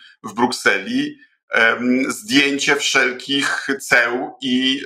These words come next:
e, limitów na handel z Ukrainą na rok na razie. Czyli Ukraina na razie wchodzi do jednolitego rynku. E, mam nadzieję, że po wypełnieniu tych słynnych, e, kwestionariuszy,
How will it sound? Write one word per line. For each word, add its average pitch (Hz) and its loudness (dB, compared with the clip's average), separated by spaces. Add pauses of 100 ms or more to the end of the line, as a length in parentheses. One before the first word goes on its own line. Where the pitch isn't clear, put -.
e, 127 4
limitów 175 0
na 101 2
handel 104 -2
z - -14
Ukrainą 101 -2
na 123 4
rok 123 0
na 90 -2
razie. 82 -6 (840)
Czyli 147 0 (320)
Ukraina 175 2
na 165 4
razie 160 2
wchodzi 151 2
do 160 4
jednolitego 139 2
rynku. 120 -2 (1500)
E, 107 -4
mam 139 4
nadzieję, 147 2
że 139 2
po 143 2
wypełnieniu 147 0
tych 143 -2
słynnych, 139 -2
e, 123 2
kwestionariuszy, 123 0